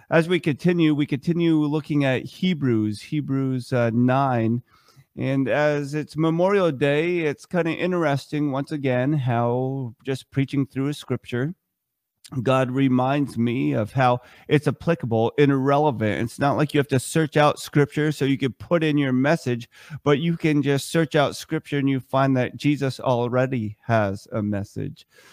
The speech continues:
So we look at Hebrews nine. This is nine verse eleven. And as we look, this is the New International Version. "But when Christ came as high priest of the good things that are now already here, he went through the greater and more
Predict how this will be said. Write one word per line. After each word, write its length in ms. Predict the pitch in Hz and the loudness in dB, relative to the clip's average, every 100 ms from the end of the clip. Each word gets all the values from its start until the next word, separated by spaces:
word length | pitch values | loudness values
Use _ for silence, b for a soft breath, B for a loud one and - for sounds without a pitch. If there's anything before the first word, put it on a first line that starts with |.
| b | b
So 140 | - 185 | 2 4
we 80 | 190 | 6
look 180 | 202 | 4
at 160 | 175 - | 2 -2
Hebrews 580 | 151 196 170 175 147 - | -4 -4 0 2 2 2
nine. 600 | 147 151 143 143 147 160 | 4 4 4 4 2 2
This 180 | 151 143 | -2 -2
is 200 | 127 123 | -4 2
nine 440 | 143 139 139 143 | 4 4 2 0
verse 260 | 131 131 - | 0 -2 -2
eleven. 720 | 110 113 131 143 120 117 139 b b b b | -2 -2 0 0 0 0 -2 b b b b
And 280 | - 143 139 | -4 0 2
as 200 | 135 131 | 2 0
we 120 | 143 | 0
look, 240 | 143 160 147 | 0 0 0
this 200 | 147 - | -4 -4
is 100 | 127 | -4
the 100 | 131 | 2
New 160 | 156 | 2
International 640 | 147 135 131 135 143 139 123 | 2 2 2 2 0 -4 -4
Version. 720 | 107 107 104 113 127 156 170 | -2 -2 -4 -6 -6 -8 -8
"But 220 | - 160 180 | 2 4 6
when 160 | 175 | 2
Christ 480 | 160 - 180 226 - | 2 2 2 0 -4
came 380 | - 165 165 185 | 0 0 0 -4
as 100 | 151 | -2
high 220 | 143 156 | 0 0
priest 420 | - 147 147 160 | -2 -2 -2 -2
of 80 | 147 | -4
the 80 | 131 | -4
good 320 | 113 139 160 | 0 -2 -2
things 500 | - 113 113 147 - B B 139 - | -2 -2 0 -2 -6 B B -6 2
that 120 | 175 | 4
are 120 | 165 | 6
now 320 | 160 170 180 - | 8 8 6 4
already 580 | 151 165 160 151 151 151 | 2 4 4 2 2 -4
here, 560 | - - 220 143 127 | -8 -2 2 2 2
he 260 | 170 170 196 | -2 -2 0
went 320 | 196 202 196 | 4 4 2
through 140 | - 202 | -2 0
the 140 | 185 | 0
greater 500 | 143 147 185 185 175 | 0 0 2 2 2
and 240 | - 180 | 2 2
more 380 | 175 180 175 170 | 4 6 6 4